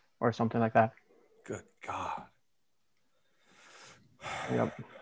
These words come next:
Speaker 1: But that was really recent. That was, like, uh, they stated that, like, two months ago. S-,
Speaker 2: Mm-hmm.
Speaker 1: so, yeah.
Speaker 2: Hmm.
Speaker 1: And I know you guys are doing better, right? You're, you're, you're on the contrary, you're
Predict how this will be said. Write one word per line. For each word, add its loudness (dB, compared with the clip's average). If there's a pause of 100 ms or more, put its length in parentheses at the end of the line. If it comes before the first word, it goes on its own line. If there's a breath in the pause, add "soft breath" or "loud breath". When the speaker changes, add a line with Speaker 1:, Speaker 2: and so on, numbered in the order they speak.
(180)
Speaker 1:
But 12
that 12
was 12
really 12
recent. 10
That 10
was, 8
like, 12 (460)
uh, 6
they 8 (200)
stated 8
that, 12
like, 4
two 4
months 6
ago. 8 (460)
S-, -20
Speaker 2:
Mm-hmm. 4
Speaker 1:
so, 10 (1040 soft breath)
yeah. 4 (920)
Speaker 2:
Hmm. 6 (480)
Speaker 1:
And 12
I 12
know 12
you 12
guys 12
are 10
doing 10
better, 12
right? 10 (100)
You're, 8
you're, 8
you're 10
on 12
the 10
contrary, 10
you're 10